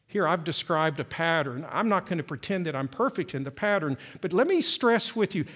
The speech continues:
I know that the pattern is there. The wisdom is there.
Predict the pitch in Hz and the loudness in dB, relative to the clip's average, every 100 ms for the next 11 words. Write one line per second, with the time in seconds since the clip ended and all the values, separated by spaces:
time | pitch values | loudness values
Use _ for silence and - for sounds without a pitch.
0 | - 190 190 202 226 311 254 185 175 180 | 0 4 6 6 8 8 8 6 4 0
1 | 185 165 - 262 240 196 185 170 147 208 | -2 -4 -2 0 2 2 2 0 2 2
2 | 185 143 101 - - _ _ _ _ _ | 4 0 -4 -12 -20 _ _ _ _ _
3 | _ _ _ 160 170 269 208 - 151 139 | _ _ _ 0 4 4 4 0 0 0
4 | 135 165 202 151 110 | -2 0 2 0 -2